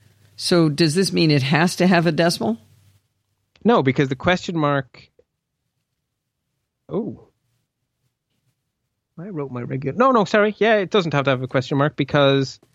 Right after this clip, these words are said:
Speaker 1: I didn't say question
Speaker 2: open
Speaker 1: mark. Uh,
Speaker 2: bracket,
Speaker 1: decimal.
Speaker 2: period, slash D, slash D, question mark. So the question mark applies to period, slash D, slash D.
Speaker 1: Okay.
Speaker 2: And the question mark means zero or one occurrences of. So
Speaker 1: All
Speaker 2: it's
Speaker 1: right.
Speaker 2: optional.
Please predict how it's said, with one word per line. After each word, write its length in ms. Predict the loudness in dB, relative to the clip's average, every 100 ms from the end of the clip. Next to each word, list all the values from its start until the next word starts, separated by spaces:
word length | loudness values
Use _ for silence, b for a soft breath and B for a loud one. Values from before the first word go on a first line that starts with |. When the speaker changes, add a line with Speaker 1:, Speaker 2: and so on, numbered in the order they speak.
| _ 0
Speaker 1:
I 60 |
didn't 140 | 0 0
say 100 | -2
question 340 | 0 0 2
Speaker 2:
open 160 | 0 -2
Speaker 1:
mark. 120 | -2
Uh, 40 | 0
Speaker 2:
bracket, 460 | 0 0 -2 -2
Speaker 1:
decimal. 300 | 0 0 2
Speaker 2:
period, 140 | 0 0
slash 240 | -2 -2
D, 120 | -6
slash 300 | -4 -2 -4
D, 440 | 0 0 2 -2 -8 _ -4
question 340 | -4 -4 -6
mark. 260 | -6 -8 -6
So 80 |
the 80 | -4
question 340 | -2 -2 0 0
mark 200 | 0 -2
applies 300 | 0 0 0
to 100 | -2
period, 400 | 0 2 0 0
slash 240 | 0 0
D, 100 | -4
slash 280 | -4 -6 -8
D. 200 | -10 -12 _ _ _ _ _ _ _ -2
Speaker 1:
Okay. 300 | -2 0 -2
Speaker 2:
And 120 | -2
the 60 | 0
question 380 | -2 -2 -2
mark 260 | 0 0 2
means 420 | 2 2 2 -2 -8 _ -12
zero 480 | -10 0 2 4 2
or 300 | 2 0 0
one 260 | 2 0 0
occurrences 500 | -2 -2 -4 -6 -6
of. 280 | -8 -16 _ _ _ _ _ _ _ _ _ _ _ _ _ _ _ _ _ _ _ _ -4
So 60 | 0
Speaker 1:
All 60 |
Speaker 2:
it's 80 | 0
Speaker 1:
right. 60 | 0
Speaker 2:
optional. 300 | -2 -12